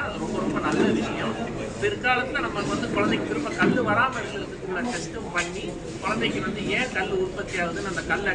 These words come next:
டெஸ்ட் பண்ணி, பிளஸ் ஒரு இருபத்தி நாலு மணி நேரம் போற யூரினையும் நம்ம டெஸ்ட் பண்ணி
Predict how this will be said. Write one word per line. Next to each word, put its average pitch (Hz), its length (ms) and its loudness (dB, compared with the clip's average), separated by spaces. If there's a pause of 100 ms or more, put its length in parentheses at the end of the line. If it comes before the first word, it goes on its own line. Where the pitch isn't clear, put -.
டெஸ்ட் - 220 -4 (100)
பண்ணி, 147 220 -4 (140)
பிளஸ் 208 280 0 (140)
ஒரு 170 140 -2 (220)
இருபத்தி 226 280 -2
நாலு 196 140 0
மணி 180 120 0
நேரம் - 200 0
போற 180 120 -2 (100)
யூரினையும் 208 500 -2
நம்ம 165 220 0 (120)
டெஸ்ட் - 300 -4
பண்ணி 175 220 -4